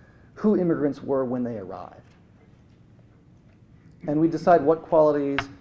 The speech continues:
the state wanted and what they didn't. And those choices were not always pretty, right? The first federal immigration laws that excluded people excluded them on the basis of their race and ethnicity. But most of those decisions were made kind of at the front end of the system. And once people took up residence in the country,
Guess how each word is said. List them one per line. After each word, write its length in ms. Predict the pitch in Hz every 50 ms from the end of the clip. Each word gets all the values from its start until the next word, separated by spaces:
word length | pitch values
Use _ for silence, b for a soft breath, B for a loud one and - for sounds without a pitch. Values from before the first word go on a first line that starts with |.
| B B B B -
the 80 | -
state 300 | - - - 156 131 113
wanted 440 | 113 131 139 151 185 220 240 254 240 - - - -
and 80 | 147 135
what 120 | 135 135
they 100 | 139 131
didn't. 340 | 117 147 175 - 311 269 - - - -
And 100 | 160 170
those 120 | 180 170
choices 380 | - - 165 160 156 151 135 -
were 100 | 139 135
not 200 | 131 127 147 143
always 220 | 131 127 123 120
pretty, 400 | - - 143 151 165 202 247 233 -
right? 180 | - 139 139
The 80 | - 131
first 380 | - - - 151 151 151 151 -
federal 220 | 143 139 139 135
immigration 640 | 135 131 123 117 127 131 127 131 135 131 127 123 120 B B B B B B B B B B - -
laws 360 | 127 135 135 139 147 170 165
that 120 | 156 139
excluded 400 | 123 117 - - - 143 139 151
people 220 | 156 165 160 - 139
excluded 400 | 127 - - - 147 135 143 120
them 140 | 127 120 113
on 160 | 120 151 156
the 60 | 131
basis 300 | 110 120 123 117 120 107
of 100 | 120 107
their 140 | 107 113 107
race 460 | 104 107 107 117 156 165 - - - -
and 100 | 117 107
ethnicity. 580 | 104 107 110 113 120 - 147 151 156 175 208 - B B B B B B B B B B B B
But 120 | 165 165
most 240 | 175 185 233 254 247
of 80 | 240 214
those 120 | 208 208
decisions 380 | 185 175 - 240 233 202 202 165
were 80 | 180
made 180 | 175 175 180 175
kind 120 | - 165
of 60 | 165
at 60 | 165 160
the 80 | 156
front 260 | 151 - 165 165 160
end 100 | 160 156
of 60 | 151 -
the 80 | 135
system. 320 | - - 147 143 - 123 120
And 80 | 123
once 160 | 131 185 220
people 220 | 214 - 226 - 170
took 140 | 185 175 165
up 80 | 156 -
residence 460 | 135 139 147 151 151 143 147 147 -
in 60 | 139
the 60 | 139
country, 480 | 139 - 175 202 240 - - 113 101